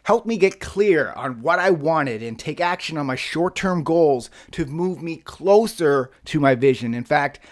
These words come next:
I wrote an entire book on this topic called Think and Live Lean. If you haven't picked up that book yet, if you haven't read it or listened to it on the audiobook, check it out on Amazon. I'll link that up in the podcast notes as well.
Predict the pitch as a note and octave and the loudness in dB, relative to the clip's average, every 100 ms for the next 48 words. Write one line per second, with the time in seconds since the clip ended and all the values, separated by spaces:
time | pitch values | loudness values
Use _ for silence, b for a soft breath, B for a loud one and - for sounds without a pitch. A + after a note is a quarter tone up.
0 | B E3 G#3 G3 D#3+ D3 - F3 F#3 G3 | B 2 4 4 2 -6 -8 -2 2 2
1 | D3+ D#3 F#3+ F#3+ D3 D3 C3 - C#3 C3+ | 2 0 0 0 -4 -4 -8 -4 -4 -4
2 | C3 C3+ B2+ A#2+ - b b - E3 E3+ | -8 -4 -4 -4 -12 b b -6 -4 -4
3 | - _ D#3+ D3 C3+ C3+ A#2 B2+ A#2+ A2 | -8 _ -6 -2 2 0 0 -6 -6 -8
4 | B2 B2 D#3 D#3+ D3 D3+ D#3 D3+ D3+ D3 | -8 -4 -4 -4 -6 -2 -2 0 -4 -4
5 | D3 D#3 D3+ C3+ A#2+ C#3 B2 A#2+ D3 D3+ | -8 -4 -4 -4 -6 -6 -4 -2 -2 0
6 | C3 A#2 C#3 D#3 E3 D3+ D3+ D3+ C#3+ D#3 | -4 -6 -6 -8 -6 -4 -2 0 2 2
7 | E3 D3 B2+ C3 - b b b b - | 2 0 0 -2 -4 b b b b -8
8 | D3+ D#3 D3+ D3 A2+ B2+ C3 - B2+ C3 | -6 -2 -2 -2 -4 -4 -6 -8 -8 -6
9 | A#2 A2+ G2 G#2 C3 B2+ B2 A#2+ B2 A2+ | -6 -8 -10 -12 -10 -8 -8 -8 -10 -12
10 | - A#2+ A#2 B2 A2 A#2+ G#2+ G#2+ G#2 G2 | -8 -8 -6 -6 -8 -8 -10 -12 -14 -10
11 | F#2 E2 | -10 -10